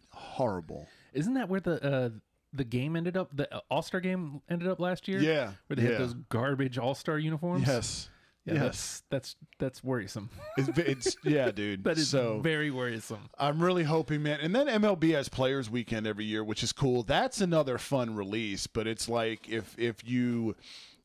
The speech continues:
Speaker 1: that's a weekend where it's fun to, like, when merch comes out, if you're a fan of hats like we are, like, you can, like, I bought a Royals,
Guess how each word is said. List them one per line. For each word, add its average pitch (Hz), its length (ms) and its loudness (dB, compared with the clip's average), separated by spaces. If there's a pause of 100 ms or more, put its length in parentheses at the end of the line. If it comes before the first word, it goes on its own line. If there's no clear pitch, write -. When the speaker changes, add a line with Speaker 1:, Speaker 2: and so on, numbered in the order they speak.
(100)
Speaker 1:
that's 147 400 2
a 208 60 2
weekend 156 540 0
where 123 160 2
it's - 140 -6
fun 117 340 -2
to, 113 60 0
like, 101 300 0
when 98 140 -6
merch 107 300 -4
comes 101 260 -6
out, 98 220 0
if 92 140 -6
you're 101 100 -2
a 98 60 -6
fan 98 260 -4
of 87 80 -6
hats 113 380 -4
like 95 200 -4
we 92 140 -4
are, 127 220 0
like, 95 260 -6 (240)
you 120 160 -2
can, 110 200 -4
like, 117 200 -4
I 131 100 2
bought 151 200 2
a 127 40 -2
Royals, 110 800 -2